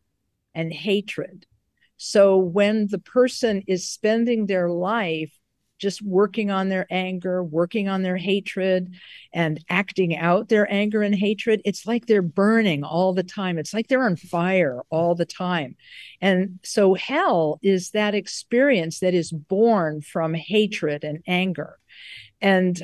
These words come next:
uh, and so we can see that, that that's a very difficult situation. And then the hungry ghost is the next realm up.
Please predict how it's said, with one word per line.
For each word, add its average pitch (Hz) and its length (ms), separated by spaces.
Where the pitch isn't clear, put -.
uh, 175 300
and 190 200
so 180 440
we 214 240
can 202 240
see 190 680
that, 165 180
that 175 240
that's 196 320
a 180 60
very 185 280
difficult 175 640
situation. 170 960
And 180 160
then 208 160
the 196 60
hungry 220 380
ghost 233 400
is 208 180
the 196 100
next 208 420
realm 180 440
up. 240 280